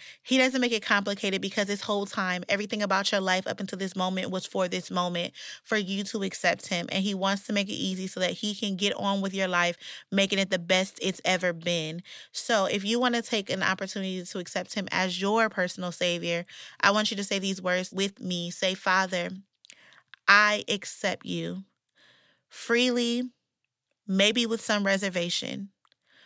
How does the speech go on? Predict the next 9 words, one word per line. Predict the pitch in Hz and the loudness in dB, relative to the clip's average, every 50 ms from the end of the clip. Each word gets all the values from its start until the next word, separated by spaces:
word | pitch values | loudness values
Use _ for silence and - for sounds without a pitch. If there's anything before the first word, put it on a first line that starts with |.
| - _ _ _ _ _ | -20 _ _ _ _ _
but | - 196 | -2 2
God, | 196 208 196 196 | 6 6 6 6
help | 202 196 220 208 208 - | 6 4 4 2 4 4
my | 208 196 - | 2 2 2
unbelief. | - 190 190 190 185 190 185 175 175 170 170 185 185 - - - - _ _ _ _ _ _ _ _ _ _ _ _ _ _ _ - _ _ _ | 2 0 0 0 0 -2 -4 -4 -4 -6 -6 -8 -10 -14 -16 -20 -20 _ _ _ _ _ _ _ _ _ _ _ _ _ _ _ -20 _ _ _
I | 190 196 208 | 8 8 8
believe | 220 214 240 226 233 233 226 220 | 8 6 2 2 2 0 0 0
you | 226 233 | 0 0
lived | 220 208 190 190 180 185 190 190 - - - - | 0 0 -2 -2 -2 -2 -4 -8 -8 -10 -12 -12